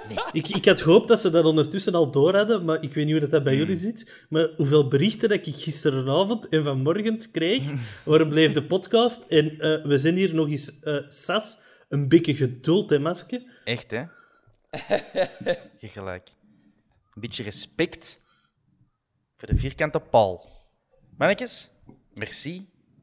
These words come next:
Speaker 1: om mee te doen. Merci om te luisteren, be-, eh, luisteren, beste luisteraars.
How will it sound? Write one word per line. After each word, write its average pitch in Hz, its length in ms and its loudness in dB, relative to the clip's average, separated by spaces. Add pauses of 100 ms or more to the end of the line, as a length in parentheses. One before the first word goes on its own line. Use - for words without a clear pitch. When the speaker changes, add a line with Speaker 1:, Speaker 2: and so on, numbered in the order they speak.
(260)
Speaker 1:
om 101 160 -10
mee 110 140 -6
te 156 120 -14
doen. 214 300 -10
Merci 110 400 -12
om 113 140 -10
te 110 80 -8
luisteren, 110 440 -8
be-, 110 140 -10
eh, 107 200 -12
luisteren, 139 380 -6
beste 160 320 -8
luisteraars. 160 560 -8